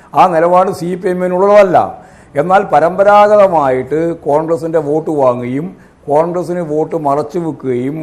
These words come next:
വിച്ചതിൻ്റെ ഭാഗമായിട്ട് കൃത്യമായിട്ട് പുസ്തകത്തിൽ രേഖപ്പെടുത്തുകയും ചെയ്തിട്ടുള്ള പാരമ്പര്യമുള്ള പാർട്ടിയാണ് ബി ജെ പി എന്ന് കേരളത്തിൽ ആർക്കാണ് അറിയാത്തത്? ജീവചരിത്രത്തിൻ്റെ ഭാഗമായിട്ട് പോലും ഇത്രയും കാര്യങ്ങൾ കോട്ട് ചെയ്യപ്പെട്ടിട്ടുണ്ട്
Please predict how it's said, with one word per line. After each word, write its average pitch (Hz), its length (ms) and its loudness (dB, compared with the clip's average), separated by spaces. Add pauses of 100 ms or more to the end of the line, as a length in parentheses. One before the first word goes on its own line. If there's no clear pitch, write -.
വിച്ചതിൻ്റെ 190 580 -4
ഭാഗമായിട്ട് 156 720 0 (480)
കൃത്യമായിട്ട് 196 760 -4
പുസ്തകത്തിൽ 180 480 -6
രേഖപ്പെടുത്തുകയും 160 640 -4
ചെയ്തിട്ടുള്ള 143 420 -4 (100)
പാരമ്പര്യമുള്ള 160 760 -6 (100)
പാർട്ടിയാണ് 151 560 -4
ബി 135 160 -6
ജെ 147 160 -6
പി 170 100 -8 (100)
എന്ന് 131 220 -6
കേരളത്തിൽ 139 380 -4 (100)
ആർക്കാണ് 143 420 -2
അറിയാത്തത്? 139 460 -2 (440)
ജീവചരിത്രത്തിൻ്റെ 147 800 -4 (140)
ഭാഗമായിട്ട് 147 720 -2
പോലും 127 220 -4 (360)
ഇത്രയും 170 400 -2
കാര്യങ്ങൾ 139 400 -2 (180)
കോട്ട് 170 240 -6
ചെയ്യപ്പെട്ടിട്ടുണ്ട് 143 640 -6